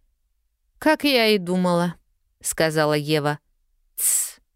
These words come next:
отозвался Макс. "Смотри". Когда Дорис оказалась в круге света, внимание толпы переместилось с обнажённой груди на её ношу — а крики и свист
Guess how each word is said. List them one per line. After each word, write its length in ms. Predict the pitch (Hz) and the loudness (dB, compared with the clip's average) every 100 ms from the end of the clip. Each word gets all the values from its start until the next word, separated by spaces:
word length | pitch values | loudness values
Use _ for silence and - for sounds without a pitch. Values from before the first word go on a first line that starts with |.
| _ _ _ | _ _ _
отозвался 680 | 151 147 143 139 131 - | -2 0 0 0 -2 -2
Макс. 380 | 135 127 - - - _ _ _ - | -2 -2 -4 -12 -20 _ _ _ -10
"Смотри". 760 | - 190 170 - 190 180 123 - _ _ _ _ _ _ _ _ _ _ _ _ _ - | -2 2 2 0 0 0 -4 -10 _ _ _ _ _ _ _ _ _ _ _ _ _ -4
Когда 360 | 170 160 156 | -4 0 0
Дорис 380 | 147 165 143 - | 2 2 2 0
оказалась 540 | 147 143 147 151 143 | -2 0 2 0 0
в 100 | - | -4
круге 340 | - 160 156 139 | -2 -2 0 -2
света, 500 | - 143 165 - 120 - - - | -2 0 0 -2 -6 -8 -20 -12
внимание 720 | 160 185 190 190 196 185 170 | 0 2 2 2 2 2 0
толпы 480 | 170 165 165 196 202 | 2 0 2 0 0
переместилось 800 | 180 156 160 143 - 202 180 156 | 0 0 0 -4 0 2 2 2
с 100 | - | -2
обнажённой 760 | 165 160 151 151 190 185 156 | -2 0 0 0 0 0 0
груди 520 | 151 156 160 147 175 190 | 0 0 0 0 0 2
на 80 | |
её 420 | 165 160 165 165 175 | 2 0 0 2 0
ношу — 600 | 175 185 180 - - - _ _ _ _ _ | 2 0 0 -4 -8 -12 _ _ _ _ _
а 260 | - 170 151 | -2 0 -2
крики 580 | - 170 202 190 151 143 | -4 -2 -2 0 0 0
и 260 | 156 170 | 0 -2
свист 540 | 147 - 156 202 - | 0 -2 -2 -2 -6